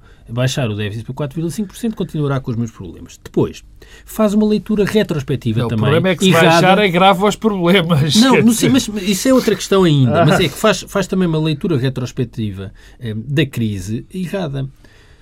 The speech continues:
Speaker 1: Esqueçamos então Portugal. Portugal até teve um déficit controlado em dois mil e oito, mas antes da crise, a Irlanda e a Espanha, que são dois dos países que têm maiores, são em maiores dificuldades, tinham, eh, excedentes orçamentais.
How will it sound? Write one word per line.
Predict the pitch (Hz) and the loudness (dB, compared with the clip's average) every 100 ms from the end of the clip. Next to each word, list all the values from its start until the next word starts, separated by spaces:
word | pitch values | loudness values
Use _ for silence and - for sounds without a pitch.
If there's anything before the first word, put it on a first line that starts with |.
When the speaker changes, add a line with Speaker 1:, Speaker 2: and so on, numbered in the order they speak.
| - - - - - | -20 -20 -20 -20 -18
Speaker 1:
Esqueçamos | - 220 196 262 196 | -8 -4 -2 -2 -2
então | 175 147 | -4 -6
Portugal. | 131 - 95 82 - | -8 -14 -16 -16 -20
Portugal | - 113 127 180 90 - - - 113 | -12 -4 -2 -2 -6 -20 -20 -18 -14
até | - 117 147 | -6 -4 -4
teve | - 131 | -4 -2
um | 127 | 0
déficit | 120 131 - 120 - - 110 | -2 -4 -6 -10 -12 -14 -6
controlado | 143 131 123 110 113 120 117 | -2 -2 -2 -2 -2 -4 -4
em | |
dois | 113 107 | -6 -6
mil | 107 90 | -8 -8
e | 78 | -12
oito, | 80 113 | -12 -12
mas | 95 - - - - | -12 -16 -20 -16 -4
antes | 247 220 - - - - | -4 -4 -8 -20 -20 -12
da | 113 | -12
crise, | - 92 87 107 123 - - 165 | -10 -12 -12 -14 -18 -20 -12 -4
a | |
Irlanda | 175 196 190 107 | -2 0 -2 -4
e | 104 | -8
a | |
Espanha, | - 120 123 175 | -8 -6 -6 -8
que | |
são | - 131 | -8 -6
dois | 151 | -6
dos | 139 | -8
países | 147 156 - | -8 -10 -10
que | - | -10
têm | 107 | -8
maiores, | 110 113 120 - | -6 -6 -8 -8
são | 131 | -4
em | |
maiores | 127 131 135 | -2 -2 -4
dificuldades, | 139 180 202 208 220 - - - | -8 -12 -8 -8 -8 -14 -20 -10
tinham, | 214 208 214 220 - - - - | -6 -4 -4 -8 -12 -20 -20 -10
eh, | 208 208 214 190 - - - | -8 -6 -8 -12 -18 -20 -20
excedentes | - - 202 202 214 | -14 -8 -6 -6 -8
orçamentais. | 190 214 220 220 185 160 | -10 -10 -10 -10 -10 -12